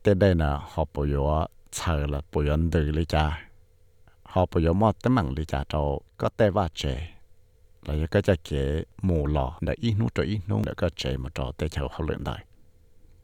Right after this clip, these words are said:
Tê nên tôi nhớ rể tê đây là chỉ nhỏ vô chủ tàu. Tôi tí dùng sẵn sửa cho tê hỗ trợ này tê sẽ dùng lấy cha. Giờ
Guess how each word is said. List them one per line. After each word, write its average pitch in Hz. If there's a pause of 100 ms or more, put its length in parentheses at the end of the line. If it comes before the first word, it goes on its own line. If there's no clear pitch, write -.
(1160)
Tê 127
nên 123
tôi 92
nhớ 117
rể 92
tê 110
đây 107
là 85
chỉ -
nhỏ 90 (120)
vô 82
chủ 80
tàu. 76 (100)
Tôi 95
tí 123
dùng 90 (120)
sẵn 135
sửa -
cho 82
tê 95
hỗ 110
trợ -
này 65
tê 69
sẽ 87
dùng 85
lấy 69
cha. 64 (560)
Giờ 82